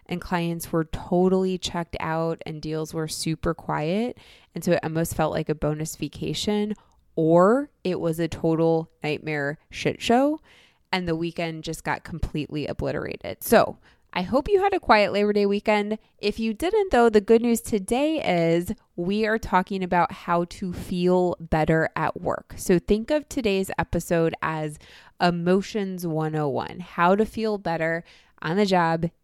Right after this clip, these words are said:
in finance and consulting. Understanding your emotions and how to manage them is so important when it comes to breaking free from the grind of your career, especially when you're working in industries like finance and consulting or other equivalents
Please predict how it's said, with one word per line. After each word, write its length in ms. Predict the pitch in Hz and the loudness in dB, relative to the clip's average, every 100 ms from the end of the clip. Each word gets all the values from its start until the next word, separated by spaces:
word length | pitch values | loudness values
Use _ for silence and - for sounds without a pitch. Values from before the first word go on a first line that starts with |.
| - | -6
in 160 | 160 | -4
finance 520 | 156 147 147 143 143 | -2 -2 0 -4 -6
and 100 | 151 | -8
consulting. 640 | 156 147 - - - - - - - _ _ _ - | -8 -6 -4 -4 -8 -12 -18 -20 -20 _ _ _ 2
Understanding 600 | 247 359 339 302 277 240 | 6 6 4 2 0 2
your 180 | 214 | 4
emotions 580 | 190 156 156 - 185 175 - | 4 4 2 2 0 0 -4
and 80 | 170 | -2
how 180 | 165 165 | 2 4
to 80 | |
manage 480 | 165 151 151 160 156 | 4 2 0 0 0
them 240 | 175 165 - | 0 -2 0
is 120 | 160 | -2
so 680 | - - - 170 165 175 175 | -2 -4 2 4 6 6 4
important 680 | - 170 - 131 131 196 214 | 0 -4 -4 -4 -4 -4 -4
when 120 | 175 165 | -2 -2
it 120 | - | -2
comes 260 | - 160 | -4 -4
to 100 | - | -4
breaking 460 | 156 156 151 170 160 | -2 0 -2 -2 -8
free 240 | - 156 | -4 -4
from 200 | 147 160 | -4 -8
the 80 | 147 | -8
grind 280 | 143 143 139 | -6 -6 -4
of 100 | 143 | -4
your 140 | 139 | -4
career, 460 | 135 - 147 - - - | -6 -6 -6 -6 -10 -6
especially 880 | 165 - - 170 196 - 226 226 220 | -6 -6 -2 0 0 0 0 2 2
when 260 | 185 180 | 2 0
you're 160 | 170 165 | -2 -2
working 420 | 156 165 170 160 | -2 -4 -6 -6
in 140 | 156 | -8
industries 800 | - 156 139 156 - 147 156 - | -8 -8 -6 -6 -4 -2 -4 -2
like 200 | 156 165 | -2 -2
finance 680 | - 160 156 151 156 156 - | -4 -4 -2 -2 -4 -2 -4
and 140 | 156 151 | -6 -8
consulting 640 | 151 - 147 147 156 156 - - - - - | -8 -4 -4 -2 -6 -6 -12 -20 -20 -20 -4
or 180 | 160 - | -2 0
other 280 | 151 160 | 0 0
equivalents 640 | 151 - 208 214 170 165 - | 0 0 2 2 2 -2 -10